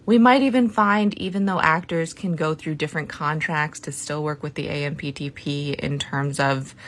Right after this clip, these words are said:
variety shows and soap operas, they don't want influencers to be doing the same. And yes, those are real things that are not struck work. Done, finished, we're not talking about this anymore.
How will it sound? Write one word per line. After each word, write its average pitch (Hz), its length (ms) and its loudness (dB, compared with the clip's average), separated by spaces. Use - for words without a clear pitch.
variety 139 640 4
shows 139 460 -2
and 127 140 -4
soap - 260 -6
operas, 85 380 -2
they 185 140 2
don't 180 160 6
want 170 200 4
influencers 143 500 -4
to - 80 -12
be 135 100 -10
doing 131 240 -6
the - 40 -8
same. - 220 -4
And 185 140 2
yes, 175 260 4
those 151 200 -2
are 147 80 0
real 147 180 -2
things 139 300 -6
that - 100 -6
are - 80 -4
not - 200 -6
struck - 280 -18
work. - 300 -12
Done, 190 320 6
finished, 170 420 0
we're 156 80 0
not 143 180 4
talking - 300 0
about - 200 -6
this - 120 -10
anymore. - 280 -10